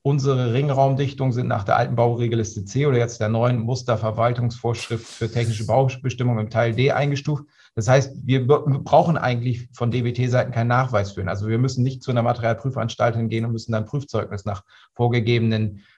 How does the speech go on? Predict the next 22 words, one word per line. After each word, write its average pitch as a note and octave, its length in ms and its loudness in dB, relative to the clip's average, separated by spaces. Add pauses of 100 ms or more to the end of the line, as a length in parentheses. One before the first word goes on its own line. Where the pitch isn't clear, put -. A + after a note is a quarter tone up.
(140)
ähm, G#2+ 640 0
ähm, G#2 420 -2
äh, G2 300 -8
Werten A2+ 300 -2
erfüllen. G#2 440 -2
Und A2 220 -4
wir A#2 80 2
haben C#3 100 2
aber B2+ 140 2
gesagt B2 220 0
vom A#2+ 120 0
F A#2 140 -2
H A#2 80 2
K, A#2+ 180 4
Mensch, C3 320 0
es G2+ 120 -4
sollte C3+ 260 2
doch B2+ 120 4
aber A#2 180 0
trotzdem B2+ 540 -4
irgendwo, C3 680 0 (380)
äh, A#2 320 4